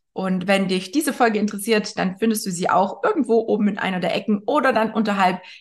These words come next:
im Text. Und zu guter Letzt, last but not least, möchte ich gerne noch ein Rezept mit dir teilen, das ganz, ganz einfach zu machen ist und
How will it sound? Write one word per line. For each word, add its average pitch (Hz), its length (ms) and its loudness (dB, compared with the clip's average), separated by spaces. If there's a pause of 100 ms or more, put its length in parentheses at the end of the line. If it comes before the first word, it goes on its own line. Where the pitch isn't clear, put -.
im 370 260 -2
Text. - 540 -2 (180)
Und 440 180 4
zu 359 140 0
guter 311 260 2
Letzt, - 600 0 (340)
last 220 340 2
but 220 200 0
not 196 160 -6
least, 208 400 -2 (280)
möchte 233 340 0
ich 226 280 -4
gerne 208 300 2
noch 196 160 -4
ein 180 100 -8
Rezept - 600 -6 (100)
mit 196 260 -2
dir 170 160 -2
teilen, - 460 -4 (240)
das - 240 -10
ganz, 302 260 0
ganz 285 220 0
einfach 294 320 2
zu 277 100 -6
machen 226 320 2
ist - 340 -4 (340)
und 214 240 0